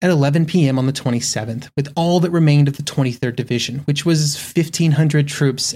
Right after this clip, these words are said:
at best, with other estimates putting it as low as five hundred.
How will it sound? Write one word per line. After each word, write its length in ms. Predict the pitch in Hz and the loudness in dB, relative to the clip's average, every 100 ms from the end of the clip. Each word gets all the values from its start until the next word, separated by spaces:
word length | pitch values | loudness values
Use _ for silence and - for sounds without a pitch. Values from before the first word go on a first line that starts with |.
| 143 | -6
at 220 | 123 117 | -6 -4
best, 460 | 120 117 - - - | -4 -4 -8 -10 -4
with 120 | 147 143 | -4 2
other 240 | 165 151 | 2 2
estimates 400 | 147 143 147 131 | 0 0 0 0
putting 300 | - 151 143 | -2 -2 0
it 120 | 135 - | 0 -2
as 140 | 131 | -4
low 240 | 131 127 120 | -2 -2 -4
as 160 | 139 | -6
five 280 | - - - | -6 -8 -8
hundred. 400 | - 131 - 139 | -4 -2 -4 -10